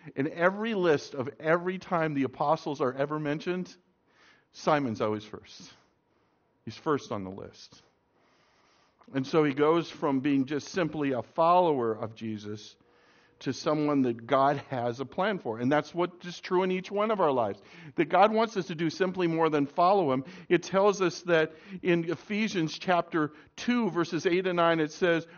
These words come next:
"For you've been saved by grace, and it is not of yourself, this is a gift of God, so that no one can boast." But then verse ten says this,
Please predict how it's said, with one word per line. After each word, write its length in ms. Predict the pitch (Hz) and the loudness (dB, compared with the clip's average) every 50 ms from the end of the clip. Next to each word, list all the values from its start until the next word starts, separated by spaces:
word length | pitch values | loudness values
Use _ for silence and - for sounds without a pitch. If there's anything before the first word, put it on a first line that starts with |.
| - _ | -6 _
"For 160 | - 190 180 | 2 2 4
you've 160 | 185 180 156 | 4 2 2
been 180 | 170 160 147 139 | 2 2 0 0
saved 480 | - - - 214 208 226 226 220 185 | -2 -2 2 4 4 4 4 2 2
by 180 | 185 185 170 160 | 2 2 2 2
grace, 380 | 156 170 160 160 156 156 - | 2 0 0 0 0 -2 -2
and 120 | 170 147 147 | -2 -2 -2
it 120 | 147 139 | 0 -2
is 160 | 143 143 147 | -2 -6 -4
not 280 | 175 185 190 190 190 185 | -2 2 4 4 4 4
of 160 | 185 170 156 | 2 0 0
yourself, 520 | 160 151 143 - - 185 165 160 156 156 160 | -2 -4 -6 -4 -2 0 2 2 2 0 -2
this 200 | 143 139 135 - | -6 -6 -6 -6
is 160 | 151 139 156 | -8 -8 -8
a 40 | 151 | -10
gift 420 | 147 151 170 170 170 165 - - | -8 -4 -2 -2 -2 -2 -4 -8
of 100 | 147 135 | -8 -2
God, 320 | 139 165 160 160 156 156 | 0 2 4 4 2 0
so 100 | - 170 | -2 -4
that 180 | 147 139 139 135 | -4 -2 -2 -2
no 280 | 147 156 156 165 170 175 | -2 0 0 2 2 2
one 260 | 170 170 160 156 147 | 2 2 0 0 -2
can 200 | 131 156 147 139 | -4 -4 -4 -2
boast." 320 | 143 165 170 160 151 - - - - - | 2 4 4 4 4 2 -6 -20 -12 -10
But 120 | - 147 143 | -6 0 2
then 160 | 185 190 170 | 2 2 4
verse 200 | 160 180 170 - | 2 2 2 0
ten 300 | - - 196 196 190 180 | -2 -4 -2 0 0 0
says 300 | 165 - 185 170 156 160 | -2 -2 -2 -2 -2 0
this, 240 | 180 180 170 147 - | 2 2 2 2 0